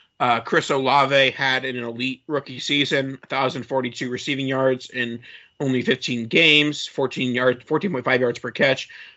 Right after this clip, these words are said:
four touchdowns. Only scoring four touchdowns and having the season he did shows that his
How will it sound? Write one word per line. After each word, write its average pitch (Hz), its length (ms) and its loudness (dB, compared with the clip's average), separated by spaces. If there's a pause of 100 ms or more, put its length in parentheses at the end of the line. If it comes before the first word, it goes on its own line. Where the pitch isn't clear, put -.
four 180 200 6
touchdowns. 143 680 2 (920)
Only 202 160 6
scoring 196 240 2
four 165 160 2
touchdowns 127 580 -2 (160)
and 127 540 0
having 147 240 0
the 131 60 -4
season 131 260 -8
he 131 140 -6
did 135 260 2 (1000)
shows 143 380 2
that 127 140 2
his 131 520 0